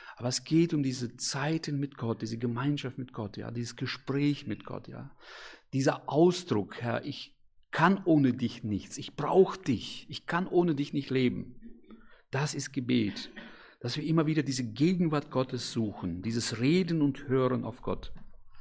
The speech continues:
Obwohl wir uns alle dessen bewusst sind, dass wir beim Beten den Zugang zum allmächtigen Gott haben, gehen die meisten von uns doch mit einem gewissen Widerwillen ins Gebet.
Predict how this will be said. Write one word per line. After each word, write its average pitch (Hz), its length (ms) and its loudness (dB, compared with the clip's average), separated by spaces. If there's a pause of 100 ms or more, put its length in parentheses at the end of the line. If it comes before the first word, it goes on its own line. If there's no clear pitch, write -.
(2250)
Obwohl 190 420 12
wir 196 140 8
uns 160 280 4
alle 175 380 10
dessen 135 400 4
bewusst 117 520 4
sind, 147 540 4
dass 117 320 0
wir 127 140 4
beim 113 240 4
Beten 135 420 4
den 117 160 4
Zugang 135 560 2
zum - 280 0
allmächtigen 135 800 2
Gott 127 260 0
haben, 107 720 0 (480)
gehen 151 420 8
die 123 100 6
meisten 139 600 6
von 110 240 -2
uns - 640 -2
doch 117 240 4
mit 127 120 4
einem 117 200 4
gewissen 117 540 -2
Widerwillen 139 640 4
ins 127 180 -4
Gebet. - 600 -6